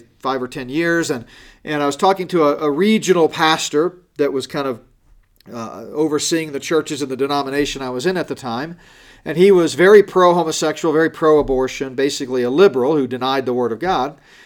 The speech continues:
And I asked him about it one time. I said, "How can you support homosexuality given what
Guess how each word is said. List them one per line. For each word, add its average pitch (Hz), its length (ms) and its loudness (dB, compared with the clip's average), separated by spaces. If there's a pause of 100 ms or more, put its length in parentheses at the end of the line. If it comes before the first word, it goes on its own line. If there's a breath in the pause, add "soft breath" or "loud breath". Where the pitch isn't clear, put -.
(180 soft breath)
And 165 140 -6
I 185 120 4
asked 262 360 4
him 220 80 6
about 135 340 2
it 110 100 -6
one 123 180 -8
time. 104 280 -10
I 123 80 -8
said, 151 180 -8
"How 214 260 2
can 247 180 0
you 202 240 0 (240 soft breath)
support 226 580 6
homosexuality 202 800 2
given 202 360 6
what 185 240 2